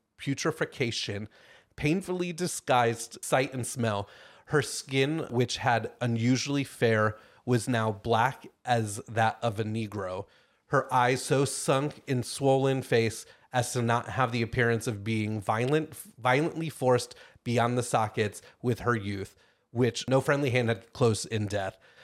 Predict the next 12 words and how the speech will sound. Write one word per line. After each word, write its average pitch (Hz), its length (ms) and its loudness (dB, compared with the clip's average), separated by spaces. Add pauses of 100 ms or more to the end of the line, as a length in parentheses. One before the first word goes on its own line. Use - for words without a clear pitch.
(180)
was 120 380 2
distended 131 640 0
as 117 240 0
wide 110 520 2 (300)
as 123 160 2
the 120 80 2
ligaments 143 540 2
of 135 120 -2
the 147 60 2
jaw 113 380 4
would 113 180 0
admit, 104 460 -2